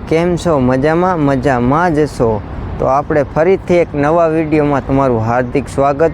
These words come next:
છે. અને આપણે અહીંયા એક મોટું Hitachi આ વીડિયોમાં આખું પ્રોપર દેખાડવાનું છે. તો આ વીડિયોમાં આમને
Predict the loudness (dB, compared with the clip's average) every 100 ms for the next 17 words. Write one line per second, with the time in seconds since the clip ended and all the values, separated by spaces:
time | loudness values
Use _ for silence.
0 | -2 -2 -2 -4 -10 -10 -10 -10 -2 0
1 | 2 2 0 0 0 0 2 2 2 0
2 | -6 -12 -10 -8 -2 0 2 2 0 0
3 | 2 2 0 0 0 2 2 2 2 0
4 | 0 2 2 0 -4 -10 -12 -10 -10 -10
5 | -10 -10 -10 -10 -8 -8 -6 -2 0 0
6 | 0 2 0 2 0 -2 -6 -12 -12 -10
7 | -4 -2 0 0 0 0 0 0 0 0
8 | -2 -8 -2 0 0 0 2 2 0 -2
9 | 0 0 -2 -8 -8 -2 0 2 2 2
10 | 2 2 0 2 2 2 0 0